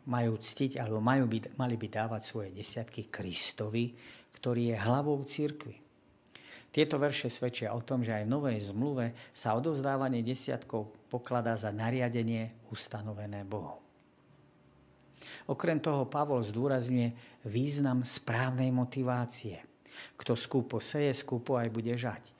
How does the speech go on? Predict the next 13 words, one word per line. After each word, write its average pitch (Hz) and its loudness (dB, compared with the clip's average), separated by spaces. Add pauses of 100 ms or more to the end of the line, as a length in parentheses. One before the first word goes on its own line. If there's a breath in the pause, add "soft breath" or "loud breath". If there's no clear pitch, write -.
(300 loud breath)
Kto - 0
však - 0
seje 107 -2
štedro, 139 -4
štedro 151 0
aj 127 0
bude 127 -2
žať. 110 -6 (400 loud breath)
Lebo 131 4
ochotného 175 0
darcu 123 0
miluje 110 -2
Boh.“ - -14